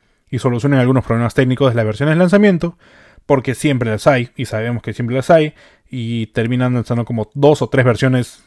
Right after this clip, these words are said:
posteriores con todo esto arreglado. Vamos al tema central de este segmento, y lo que vamos a hablar es básicamente de los controles de cada uno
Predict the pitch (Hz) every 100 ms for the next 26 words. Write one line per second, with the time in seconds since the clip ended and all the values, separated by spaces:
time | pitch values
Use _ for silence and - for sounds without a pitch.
0 | _ _ 139 127 151 165 151 147 _ _
1 | _ _ _ _ - 104 139 127 113 98
2 | 117 127 - _ _ _ _ _ _ -
3 | 247 208 214 208 180 147 160 151 151 131
4 | 127 123 113 117 - - _ _ _ _
5 | - 160 160 156 165 185 156 143 143 143
6 | 131 151 139 123 123 120 127 120 - 98
7 | 113 110 110 127 131